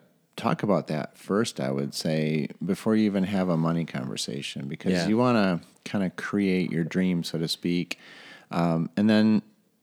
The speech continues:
Speaker 1: then go to your budget, and map
Speaker 2: Yeah.
Speaker 1: that out and see if it supports it. If it doesn't, then that's where you start to have those discussions of,
Speaker 2: Right.
Speaker 1: "Well, maybe we can't go to Tahiti once a year for our two-week vacation."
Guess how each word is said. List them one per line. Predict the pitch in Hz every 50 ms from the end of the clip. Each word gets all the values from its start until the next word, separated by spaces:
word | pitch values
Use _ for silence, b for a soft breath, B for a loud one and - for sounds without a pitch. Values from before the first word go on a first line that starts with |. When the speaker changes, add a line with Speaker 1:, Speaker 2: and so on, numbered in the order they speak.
| _ _ -
Speaker 1:
then | 101 110 127 123
go | 123 104 92 85
to | - - 92
your | 82
budget, | 69 76 71 69 69 69 - - - - - - - -
and | 90 90 87 85
map | 87 90 90 87 - -
Speaker 2:
Yeah. | 98 90 82
Speaker 1:
that | 78
out | 71 67 - -
and | - 95 98 -
see | - 120
if | 117 - -
it | 107 -
supports | - - - - - 147 151 - -
it. | - - - _
If | - 101 - -
it | 107 - -
doesn't, | - 87 139 135 - - 101 95 92 - - _ _ - -
then | 104 107 120 110 104 104 107 107
that's | 101 101 98 - -
where | 98 95
you | 87
start | - - 98 82 -
to | -
have | 90 87 85 82
those | 82 82 80 -
discussions | - 80 - - - 90 85 - - 87 80 78 -
of, | 85 82
Speaker 2:
Right. | 78 78 107
Speaker 1:
"Well, | 123 131 135 135 135 131 127 131 B B B B B B B B B B B
maybe | 110 117 120 120 120
we | 98 107 98
can't | - - 117 110 101 - -
go | 98 95 95
to | 92 90 85
Tahiti | - - - 98 90 107 101 87 90 87
once | 85 82 82 80 - -
a | 92 87
year | 82 78 73 71 67 65
for | - - 85 80 76
our | 71 71 71
two-week | - - 95 85 78 67 -
vacation." | 78 67 - - - - - - - - - - -